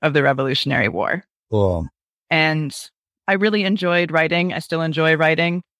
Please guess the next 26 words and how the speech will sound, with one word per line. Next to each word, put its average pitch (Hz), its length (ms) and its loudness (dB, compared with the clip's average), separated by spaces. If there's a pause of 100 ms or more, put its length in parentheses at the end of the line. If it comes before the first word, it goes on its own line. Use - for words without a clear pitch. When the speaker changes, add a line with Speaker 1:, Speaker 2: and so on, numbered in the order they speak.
(120)
Speaker 1:
And 170 140 -2
so 160 240 2
I, 156 400 2 (120)
I 160 80 0
was 170 120 0
the 175 100 -2
only 170 220 -4
one 175 160 -2
in 170 60 -4
the 165 80 -4
class 156 380 -2
that 165 120 -8
did 156 160 -4
the 151 100 0
writing 147 300 0
assignment. 180 480 -2 (800)
Uh, - 140 -2
and 175 180 2
I 165 100 2
wrote, 165 300 0
like, 165 200 -2
a, 170 300 2 (280)
I 156 100 -6
don't 151 100 -2
know, 147 240 -2 (480)
a 151 160 0